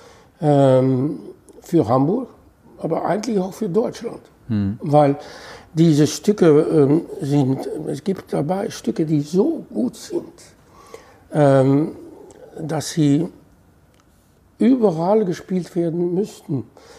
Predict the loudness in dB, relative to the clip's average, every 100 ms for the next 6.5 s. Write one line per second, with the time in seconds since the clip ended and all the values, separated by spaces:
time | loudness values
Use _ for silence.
0 | -18 -6 -4 2 2 4 4 4 4 0
1 | -2 -6 -4 0 0 2 2 0 0 -4
2 | -2 -6 -2 0 0 -2 -2 -2 -2 -8
3 | -10 -12 -12 -14 -14 -16 _ _ -6 -4
4 | -6 -10 -20 -20 _ _ 0 2 2 -2
5 | 0 2 0 -4 -20 -20 _ _ _ _
6 | _ -8 -2 -2